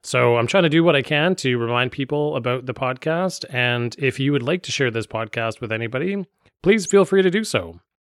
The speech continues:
Again, if you'd like to purchase a calendar to help support this podcast, you can go to geneva jacobs art dot com, and there is a link for that in the description. While you're on the website, if you go to the link that says shop,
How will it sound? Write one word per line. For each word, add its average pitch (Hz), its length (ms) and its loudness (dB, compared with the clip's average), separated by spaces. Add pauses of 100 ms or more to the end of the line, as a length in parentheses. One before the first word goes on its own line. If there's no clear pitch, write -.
(340)
Again, 175 380 2
if 151 140 2
you'd 143 80 2
like 147 180 2
to 139 60 -2
purchase 131 360 0
a - 40 -6
calendar 170 460 0
to - 100 -4
help 143 220 -2
support 156 300 -6
this 160 160 -4
podcast, 196 680 -2
you 123 160 -2
can 127 200 -2
go 120 180 -2
to 117 220 -6
geneva 131 360 -4
jacobs 120 380 -6
art 123 300 -4
dot 120 240 -4
com, 185 540 -6
and 107 280 -2
there 107 140 -2
is 104 120 -6
a 104 40 -4
link 131 240 -6
for 135 120 -4
that 120 220 -4
in 131 140 -4
the 117 80 -4
description. 196 640 -6 (580)
While 135 240 2
you're 127 160 4
on 120 100 2
the 117 60 -2
website, 120 480 -2
if 117 180 -6
you 113 120 -4
go 113 220 -4
to 110 300 -6
the 107 140 -10
link 110 280 -10
that 110 160 -10
says 104 280 -10
shop, - 420 0